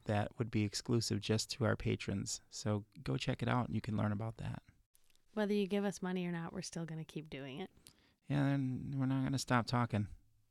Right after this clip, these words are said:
Speaker 2: People might pay to have that happen.
Speaker 1: I think there could be a level, there could be a monthly level that people could pay to, to shut us up. Maybe we should put that out there.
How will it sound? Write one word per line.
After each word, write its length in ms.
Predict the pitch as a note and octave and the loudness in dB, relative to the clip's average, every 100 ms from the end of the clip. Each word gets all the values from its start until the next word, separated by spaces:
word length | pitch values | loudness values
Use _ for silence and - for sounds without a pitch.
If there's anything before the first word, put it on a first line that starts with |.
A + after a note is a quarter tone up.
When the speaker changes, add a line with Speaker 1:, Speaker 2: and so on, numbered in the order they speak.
| _ - _ _ _ _ _ - | _ -20 _ _ _ _ _ 0
Speaker 2:
People 240 | A#3 B3 | 2 4
might 240 | G#3+ F#3 - | 4 2 2
pay 200 | F#3+ F#3 | 2 2
to 120 | F3 - _ - | 0 -4 _ -8
have 160 | F3 D#3+ | -6 -2
that 180 | E3 | -2
happen. 340 | E3+ D3 C#3+ C#3 - - - - - - _ _ - | -2 -4 -8 -10 -14 -20 -20 -20 -20 -20 _ _ 0
Speaker 1:
I 100 | C3 | 2
think 280 | B2 B2+ A#2+ | 6 4 6
there 120 | C#3 | 4
could 220 | - D3 | 4 2
be 100 | C#3+ | 6
a 100 | C3+ | 8
level, 520 | A#2 B2+ C3 A#2+ G#2+ - - - - | 8 6 6 6 4 -2 -16 -10 -2
there 100 | A2+ | 0
could 200 | B2+ B2 | 0 4
be 100 | C3+ | 6
a 80 | |
monthly 380 | A#2 A#2 - B2+ | 8 6 4 4
level 460 | A2 A2 A#2 A2+ G2+ - - | 6 8 6 4 2 -4 -6
that 260 | A2 G#2 - - - | 0 0 -2 -12 -10
people 200 | - A2 | -4 -2
could 200 | G#2 A2 | 0 0
pay 340 | - A2+ A2 G#2 | 0 2 4 2
to, 140 | G2+ F#2 - | -2 -6 -10
to 120 | - | -4
shut 260 | G#2 - G#2+ | 0 2 2
us 180 | G#2+ - | 2 4
up. 180 | A2 - | 4 4
Maybe 220 | G#2 A2+ | 2 4
we 120 | B2+ | 2
should 180 | - - | 2 0
put 160 | B2+ | 0
that 140 | - G#2+ | 2 4
out 180 | A2 - | 4 2
there. 200 | - | -4